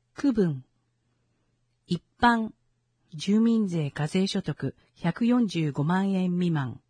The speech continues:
の人は、認定証の申請不要。低所得者二、住民税非課税世帯で低所得者一以外、または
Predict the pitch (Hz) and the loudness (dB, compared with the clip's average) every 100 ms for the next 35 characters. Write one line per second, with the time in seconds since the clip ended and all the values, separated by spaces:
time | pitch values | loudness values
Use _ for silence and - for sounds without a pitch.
0 | _ 202 202 - 196 165 151 _ _ _ | _ -4 -4 -2 -4 -2 -6 _ _ _
1 | _ _ 196 247 240 233 220 220 208 208 | _ _ 0 2 2 0 2 0 0 -2
2 | - 196 185 - 175 165 - - 165 180 | -2 -2 -2 -2 -2 -2 -4 -6 -2 0
3 | 175 165 - _ _ _ _ _ _ _ | 0 -2 -6 _ _ _ _ _ _ _
4 | _ _ _ _ _ _ _ _ - 254 | _ _ _ _ _ _ _ _ 2 4
5 | 285 - 277 262 - 254 160 - 185 190 | 4 2 0 0 0 -2 -2 -2 0 0
6 | - _ _ _ _ _ _ 170 185 226 | -2 _ _ _ _ _ _ -2 2 4
7 | 240 233 180 151 135 - - 214 214 214 | 4 2 0 -2 -4 -8 -2 0 2 2
8 | 208 196 147 127 127 - _ - 220 240 | 0 -2 -2 -2 -6 -8 _ 0 2 2
9 | 240 220 214 214 - 151 - - - 202 | 0 -4 -4 -4 -4 -4 -4 -4 -2 0
10 | 165 139 113 _ _ _ _ 165 - 160 | 0 -2 -6 _ _ _ _ -4 0 0
11 | 139 | -2